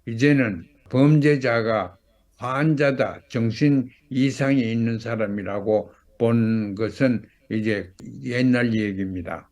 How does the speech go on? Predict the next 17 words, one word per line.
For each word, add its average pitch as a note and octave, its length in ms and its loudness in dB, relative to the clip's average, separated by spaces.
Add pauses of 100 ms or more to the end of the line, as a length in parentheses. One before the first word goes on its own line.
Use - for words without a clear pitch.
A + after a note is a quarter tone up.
(300)
어, G2+ 180 -14
그렇게 B2+ 420 2
본다고 G#2+ 520 -4
하면은 G#2 680 -4 (380)
정신 B2 460 2
이상을 A#2+ 480 2
만든 G#2 560 -2 (220)
사회나 G#2+ 800 -4 (360)
또 A2 300 0
분배의 A#2 640 2
정의나 A2 640 -2 (260)
이런 B2+ 300 2
걸 G#2+ 360 -2 (300)
해서 G#2+ 640 -2 (240)
고치도록 G2+ 760 -2
해야 F#2+ 200 -6
되는데, F#2+ 520 -10